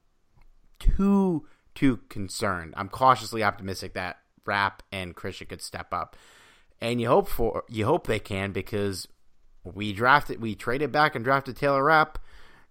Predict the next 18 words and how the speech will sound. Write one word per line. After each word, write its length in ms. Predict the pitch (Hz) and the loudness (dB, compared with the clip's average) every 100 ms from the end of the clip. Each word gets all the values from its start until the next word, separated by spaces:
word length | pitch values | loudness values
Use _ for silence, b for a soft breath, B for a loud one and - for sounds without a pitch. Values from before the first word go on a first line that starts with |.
| _ | _
instead 260 | - - 107 | -10 -4 -2
of 80 | 101 | 0
drafting 380 | 110 107 - | 4 4 2
some 140 | 104 127 | -4 2
other 160 | 185 | 2
guys 260 | 160 156 139 | 4 2 2
at 80 | 139 | 4
other 180 | 180 190 | 2 4
positions 460 | 156 143 127 110 | 0 0 -6 -8
in 100 | 110 | -6
need. 300 | 113 113 110 | -4 -4 -6
So 260 | - 110 104 | -6 -4 -2
if, 140 | - - - | -4 -8 -12
you 80 | 110 | -6
know, 120 | 110 | -2
if 100 | 101 | -2
he 120 | - 131 | -4 -10
can't 400 | - 143 135 | -4 -2 -2